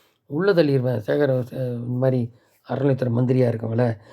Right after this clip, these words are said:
அதே மாதிரி கோயிலுக்கு போகாத ஒரு துணை மந்திரி, சீ-, சீஃப் மினிஸ்டர் எதுக்கு நமக்கு? அந்த மாதிரிலாம் ஒரு சாடி சாடி விட்ருக்காரு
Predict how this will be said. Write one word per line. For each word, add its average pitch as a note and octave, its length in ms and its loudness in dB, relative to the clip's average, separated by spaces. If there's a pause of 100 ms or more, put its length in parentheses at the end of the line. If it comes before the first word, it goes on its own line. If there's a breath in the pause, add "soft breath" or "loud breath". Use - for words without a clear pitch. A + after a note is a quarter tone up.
(160 loud breath)
அதே D#3 180 0
மாதிரி E3 200 0
கோயிலுக்கு F#3+ 480 2
போகாத D3+ 340 2
ஒரு C3 80 0
துணை D3 260 -2
மந்திரி, D3 440 0 (480)
சீ-, A#2+ 500 -8 (680)
சீஃப் G3 160 0
மினிஸ்டர் D3+ 260 0
எதுக்கு C3 300 0
நமக்கு? A#2+ 460 -4 (420 soft breath)
அந்த C3 200 -2
மாதிரிலாம் C3+ 200 2
ஒரு D3 100 0
சாடி C#3+ 260 0
சாடி B2+ 200 -4
விட்ருக்காரு A2 460 -10